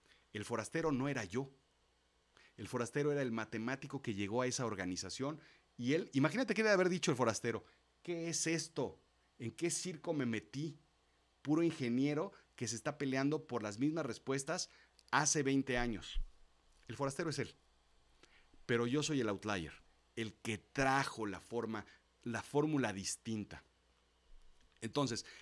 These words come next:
la cosa es importante y es, y es justo el tema. Encuentra la forma de contar tu historia dentro de los negocios, a través de personajes, a través de situaciones, a través de las escenas. Cuando tú logras entender e identificar la escena,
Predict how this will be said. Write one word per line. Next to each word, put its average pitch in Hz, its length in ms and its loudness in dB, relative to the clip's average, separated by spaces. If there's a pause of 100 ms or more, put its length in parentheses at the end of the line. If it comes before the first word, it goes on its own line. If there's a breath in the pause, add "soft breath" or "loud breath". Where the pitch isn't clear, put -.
(120 loud breath)
la 143 160 0
cosa 233 220 4
es 214 140 4
importante 135 640 0 (640 soft breath)
y 131 180 2
es, - 220 4
y 147 140 2
es 147 80 4
justo 156 280 2
el 131 80 2
tema. 117 280 2 (380 soft breath)
Encuentra 208 460 4
la 160 140 2
forma 175 360 0
de 113 120 -2
contar 123 300 -2
tu 185 220 -6
historia 120 540 0 (160)
dentro 143 400 2
de 110 100 0
los 92 140 -4
negocios, 98 480 -4 (240 soft breath)
a 101 80 -8
través 101 240 -2
de 107 80 -2
personajes, 98 680 -4
a 85 60 -8
través 85 240 -6
de - 40 -8
situaciones, 107 640 -6
a 87 80 -10
través 92 260 -2
de 101 140 0 (280 loud breath)
las 113 380 -4
escenas. 123 800 2
Cuando 101 240 -6
tú 175 180 -8
logras 165 420 -4
entender 110 580 -2
e - 20 2
identificar 98 560 -4
la 110 80 -4
escena, 151 400 -2